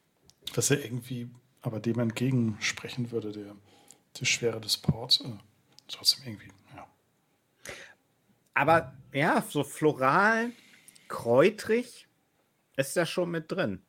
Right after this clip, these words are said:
Speaker 2: Was ich bei dem vermisse und was ich bei Fetterkern sonst so gerne mag, ich hab ja von der Brennerei das Glück gehabt, in letzter Zeit viel <clears throat> probieren zu können,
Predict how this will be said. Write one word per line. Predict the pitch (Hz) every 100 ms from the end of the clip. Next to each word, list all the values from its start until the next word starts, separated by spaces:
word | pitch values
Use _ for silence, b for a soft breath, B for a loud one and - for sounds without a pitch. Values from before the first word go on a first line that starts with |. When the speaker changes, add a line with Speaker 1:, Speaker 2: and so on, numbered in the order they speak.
| _ B B B
Speaker 2:
Was | 139 143 -
ich | 220 214 -
bei | 180
dem | 160 180 208
vermisse | 170 135 165 214 156 131
und | 120
was | 123 123
ich | 135
bei | 135
Fetterkern | - 143 139 - 127 123
sonst | 123 139 -
so | 123 135
gerne | 147 135 185 120
mag, | 101 107 131
ich | 120
hab | 127 -
ja | 131 127
von | - 127
der | 117
Brennerei | 117 120 117 120 151
das | 147 -
Glück | - -
gehabt, | 135 139 127
in |
letzter | 123 127 135
Zeit | - 139 123
viel | - - 156 160 147 135 -
<clears throat> | _
probieren | - 127 156 185
zu | - -
können, | - 110 147